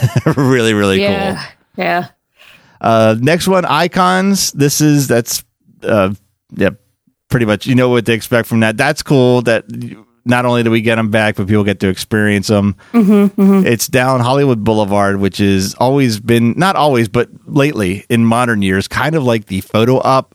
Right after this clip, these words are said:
Speaker 1: scare zone area. They kind of have areas or even platforms. They had platforms last year. This was the Face Off one last year, and they had, uh,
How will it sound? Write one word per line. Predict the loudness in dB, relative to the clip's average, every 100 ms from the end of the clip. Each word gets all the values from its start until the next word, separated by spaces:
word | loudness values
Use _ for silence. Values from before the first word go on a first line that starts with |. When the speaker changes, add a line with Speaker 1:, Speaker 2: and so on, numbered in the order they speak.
| _
Speaker 1:
scare | -8 -2 0 2
zone | 0 2
area. | 2 2 2 0 -6 -8 -6
They |
kind | -2 0
of | 0
have | -2 -4 -8
areas | -4 0 0 2
or | 0
even | 0 -2
platforms. | -2 -2 0 0 0
They | 0
had | 0
platforms | -2 -2 0 0 0
last | 0 0 -4
year. | -4 -2
This | -2 0
was | -2
the | -2
Face | -2 -2 0
Off | -2 -2
one | 0 2
last | 0 0 -4
year, | -2
and | -2
they |
had, | -2 -2 -2
uh, | -4